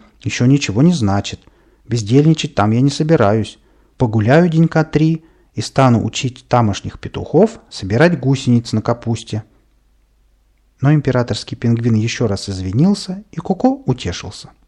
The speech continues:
А я пообещал, что никто, кроме тех, кто уважает пингвинов,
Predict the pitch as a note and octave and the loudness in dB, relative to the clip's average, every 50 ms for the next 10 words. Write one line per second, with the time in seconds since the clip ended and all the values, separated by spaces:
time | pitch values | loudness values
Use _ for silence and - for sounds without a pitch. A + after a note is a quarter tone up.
0 | _ _ _ _ _ _ _ _ _ _ _ _ _ _ _ _ _ _ _ _ | _ _ _ _ _ _ _ _ _ _ _ _ _ _ _ _ _ _ _ _
1 | _ _ - A2 A2+ A2+ C#3 E3+ F#3+ - F3+ E3+ D#3 D3+ D#3+ D3+ - - - D#3 | _ _ -4 -4 0 2 2 2 2 2 2 2 2 0 -2 -2 -2 -4 -6 -6
2 | D#3+ E3 - - - - G#2 F#2+ F#2 F#2 - - - - D3+ G3 A3 G#3+ - - | -6 -6 -8 -10 -6 -4 -2 -2 -2 -2 -6 -10 -6 -2 -2 -2 -2 -4 -2 0
3 | B2+ A#2 A2+ A#2 A2+ - A2 G2+ - - - G#2+ G2+ G#2+ A2+ C3 C#3 A#2 G#2 F#2 | 0 2 2 0 0 -2 -6 -6 -6 -8 -6 -6 -4 0 0 0 2 2 -2 -4
4 | F2+ - - - B2 B2 A#2 A2+ G#2+ F#2 - - - | -6 -6 -2 0 0 0 2 0 -2 -2 -4 -8 -14